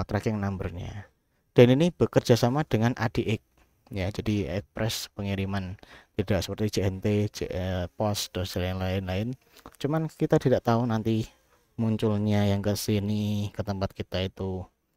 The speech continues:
apa, karena kita tidak tahu. Jadi nanti kita coba lihat apakah memang dari A D X sendiri atau yang lain seperti itu. Nah, kita akan klik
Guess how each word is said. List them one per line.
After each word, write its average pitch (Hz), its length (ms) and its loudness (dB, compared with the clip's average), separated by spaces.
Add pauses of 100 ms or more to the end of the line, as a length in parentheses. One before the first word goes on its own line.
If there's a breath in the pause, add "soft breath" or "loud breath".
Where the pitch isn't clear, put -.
(240)
apa, 104 560 -4 (160 loud breath)
karena 98 320 -4
kita 98 240 -6
tidak 95 160 -8
tahu. 85 400 -6 (480 loud breath)
Jadi 113 160 2
nanti 135 240 4
kita 131 400 0
coba 123 320 2
lihat 104 320 0
apakah - 320 -4
memang 113 400 -2
dari 107 160 -2
A 104 160 -2
D - 160 -6
X - 240 -10
sendiri 101 400 -2
atau 110 480 -2 (640)
yang 110 240 2
lain 110 400 4
seperti - 400 -10
itu. - 80 -14 (880)
Nah, 98 80 -2
kita 107 240 -2
akan 110 160 0
klik 117 160 0